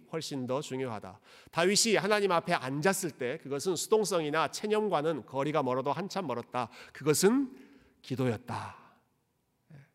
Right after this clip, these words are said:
하나, 하나님 앞에 앉아있던 그것은 뭐, 뭐였다고요? 그것은 다윗에게 기도였다. 그것은 하나님의 임재 안으로 들어가는 것, 하나님의 말씀을 알아차리는 것,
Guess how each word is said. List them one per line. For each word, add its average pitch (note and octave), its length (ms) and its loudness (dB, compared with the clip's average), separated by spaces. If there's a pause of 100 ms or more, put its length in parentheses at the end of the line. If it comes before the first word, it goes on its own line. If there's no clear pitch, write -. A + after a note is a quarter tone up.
(480)
하나, E3 340 4
하나님 G#3 240 6
앞에 F3+ 160 4
앉아있던 F3 460 4
그것은 D#3+ 420 2
뭐, C#3 220 -2
뭐였다고요? D#3+ 600 4 (520)
그것은 F3 440 2
다윗에게 D3 800 0
기도였다. B2 680 0
그것은 F3+ 460 2 (180)
하나님의 F3+ 500 2
임재 D3+ 300 0
안으로 C3+ 260 2
들어가는 A#2 480 -6
것, G2 180 -16 (180)
하나님의 F3+ 420 0
말씀을 C#3 520 -2
알아차리는 B2 640 -8
것, G2 160 -14